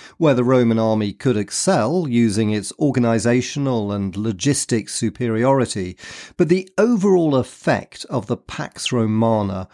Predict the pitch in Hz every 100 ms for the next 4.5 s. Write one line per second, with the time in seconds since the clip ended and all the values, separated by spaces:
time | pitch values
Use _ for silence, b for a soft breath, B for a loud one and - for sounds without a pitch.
0 | b b 131 120 120 - - 123 131 143
1 | 147 143 - - 131 104 98 92 98 -
2 | 139 110 110 107 113 117 117 101 98 98
3 | 95 - - 117 113 - 117 101 98 -
4 | - 196 143 95